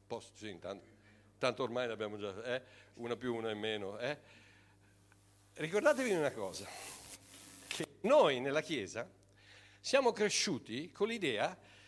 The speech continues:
che per poter perdonare qualcuno deve venire a chiederci scusa. Perché? Perché se confessi i tuoi peccati, Dio è giusto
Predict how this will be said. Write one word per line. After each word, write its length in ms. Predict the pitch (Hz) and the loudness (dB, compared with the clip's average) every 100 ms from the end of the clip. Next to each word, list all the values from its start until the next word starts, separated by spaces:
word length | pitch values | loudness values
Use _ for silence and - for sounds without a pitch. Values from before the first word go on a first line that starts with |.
| - | -12
che 140 | - 190 | -2 2
per 140 | 208 | 2
poter 340 | 214 226 240 | 0 2 2
perdonare 640 | - 226 226 262 190 165 202 | 6 2 6 8 8 6 4
qualcuno 380 | 202 185 196 220 | 0 0 0 2
deve 200 | 170 151 | 2 2
venire 300 | 139 131 143 | 2 2 0
a 40 | |
chiederci 440 | 135 110 110 - | -2 -6 -6 -6
scusa. 400 | - 127 104 90 - - - - - - - - - - - - - - - - - - - | -8 -8 -10 -12 -20 -20 -20 -20 -20 -20 -20 -20 -20 -20 -20 -20 -20 -20 -20 -20 -20 -20 -8
Perché? 400 | 147 139 120 85 - - - - - - - | -6 -4 -6 -8 -16 -20 -20 -20 -20 -20 -18
Perché 260 | - 127 98 | -16 -16 -10
se 260 | - 196 185 | -4 -4 -4
confessi 580 | 120 101 165 151 - 92 | -8 -8 -6 -6 -6 -8
i 40 | |
tuoi 200 | 135 143 | -8 -8
peccati, 560 | 190 - 87 - 135 - | -8 -10 -10 -12 -16 -20
Dio 320 | 92 104 120 | -16 -10 -8
è 40 | 151 | -8
giusto 440 | 90 78 - - | -12 -16 -16 -20